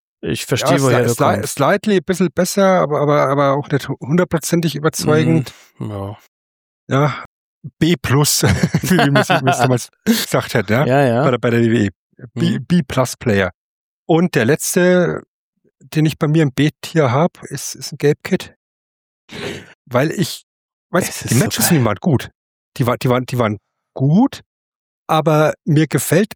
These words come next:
Speaker 2: sein Stil aktuell nicht. Dieses, dieses Fuck New Japan
Speaker 1: <laughs>
Speaker 2: gefällt mir nicht.
Speaker 1: Du bist schon meine Verlobte.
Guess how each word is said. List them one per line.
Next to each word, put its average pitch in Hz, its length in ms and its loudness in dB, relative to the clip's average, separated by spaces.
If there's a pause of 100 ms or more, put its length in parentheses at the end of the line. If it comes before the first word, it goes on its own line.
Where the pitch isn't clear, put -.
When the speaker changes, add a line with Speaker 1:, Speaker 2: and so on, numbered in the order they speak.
Speaker 2:
sein 123 320 -2
Stil - 380 0
aktuell 98 460 -2
nicht. - 340 -6 (500)
Dieses, - 360 -4
dieses 143 440 -6 (520)
Fuck - 540 -2
New 160 260 4
Japan 117 560 0 (220)
Speaker 1:
<laughs> - 240 -2
Speaker 2:
gefällt - 460 2
mir 127 160 2
nicht. 101 300 0
Speaker 1:
Du 175 40 -2
bist - 260 -2
schon 143 120 0
meine 131 240 2
Verlobte. 123 440 -2